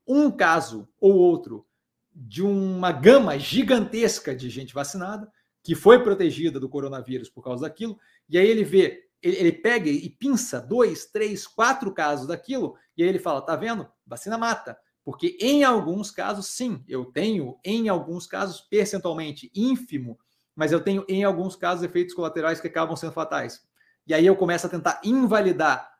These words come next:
a, a, a validade da vacina como um todo, como um instrumento de saúde pública, por causa de meia dúzia de casos.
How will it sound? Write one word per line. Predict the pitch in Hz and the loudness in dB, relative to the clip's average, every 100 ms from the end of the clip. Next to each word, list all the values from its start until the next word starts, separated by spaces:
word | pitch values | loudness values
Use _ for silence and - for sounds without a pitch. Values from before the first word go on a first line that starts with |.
| - | -8
a, | 139 | -6
a, | 143 160 151 151 | -4 -4 -2 -2
a | |
validade | 143 160 139 170 269 233 226 | 0 0 4 6 6 6 0
da | 226 | 0
vacina | 214 196 190 180 | 0 0 -4 -6
como | 175 185 | -6 -6
um | 190 | -4
todo, | 175 214 196 | -2 0 -2
como | 147 147 | -6 -10
um | |
instrumento | 147 - 190 170 202 196 - 127 _ _ | -10 -8 -6 -2 -2 -4 -6 -12 _ _
de | 143 | -8
saúde | 143 165 170 196 | -2 0 0 -4
pública, | - 233 233 220 | -4 -4 -4 -4
por | 226 254 240 | -2 2 2
causa | 240 202 196 | 2 0 0
de | 196 | -2
meia | 202 | -4
dúzia | 196 180 | -4 -6
de | 202 | -2
casos. | 170 131 | -2 -2